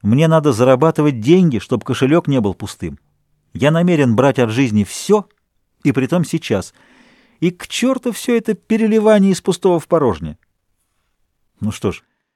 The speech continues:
если у вас такое мнение, вы имеете на это право. Но если вы правы, в таком случае все великие философы и вероучители с самого начала письменной истории человечества — Христос, Конфуций, Будда, Платон, Аристотель, Сократ, святой Франциск —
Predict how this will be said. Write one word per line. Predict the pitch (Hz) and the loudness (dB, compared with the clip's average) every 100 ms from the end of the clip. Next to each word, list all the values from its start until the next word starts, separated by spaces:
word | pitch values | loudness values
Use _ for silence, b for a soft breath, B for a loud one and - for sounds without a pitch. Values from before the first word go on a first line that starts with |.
| _ _ _ _ _ - | _ _ _ _ _ -6
если | 104 147 | -4 0
у | 147 | 0
вас | 143 | 0
такое | 135 - 127 | -2 0 2
мнение, | 123 139 190 131 76 _ _ _ _ _ _ | 2 2 0 -2 -6 _ _ _ _ _ _
вы | 78 113 | -8 -4
имеете | 127 123 127 131 | 0 0 0 0
на | 131 | 0
это | 127 | 0
право. | 117 143 156 104 _ _ _ _ _ _ _ _ | -2 -2 -2 -4 _ _ _ _ _ _ _ _
Но | 92 110 131 | 0 2 2
если | - 113 113 120 | 0 -2 0 0
вы | 110 104 | 0 -2
правы, | 107 135 160 - _ _ _ _ _ _ _ _ | -2 -2 -4 -10 _ _ _ _ _ _ _ _
в | - | -6
таком | 151 175 | -2 -2
случае | 151 175 - 143 | -2 -4 0 -2
все | 104 - 165 | -2 0 0
великие | 123 117 101 107 | 2 -2 -2 -4
философы | 95 113 139 123 113 - | -4 -2 0 0 -4 -8
и | 131 120 | -4 0
вероучители | 123 120 117 - 226 214 123 92 b b b b b | 0 2 0 0 -4 -2 -2 -4 b b b b b
с | - | -14
самого | - 214 202 175 | -2 2 4 4
начала | 170 160 156 127 | 0 2 2 2
письменной | 110 143 - 120 117 | -2 -6 0 2 2
истории | - 127 110 | 2 0 0
человечества — | 104 127 131 98 - - 95 | -2 -2 0 -2 -8 -10 -8
Христос, | - 226 - - 190 - | -4 -4 -4 -4 -4 -4
Конфуций, | - 185 170 - 190 - - | -4 -4 -4 -6 -10 -8 -6
Будда, | 156 135 208 156 160 | -4 -4 -6 -4 -6
Платон, | 147 165 170 - 190 190 | -2 -2 -2 -4 -2 0
Аристотель, | 170 165 - 208 185 165 139 | 0 -4 -4 -2 0 -2 -4
Сократ, | 170 160 190 185 - | -4 -2 0 -2 -2
святой | 151 156 190 | -6 0 0
Франциск — | 151 160 151 202 196 | 2 -2 0 -2 -4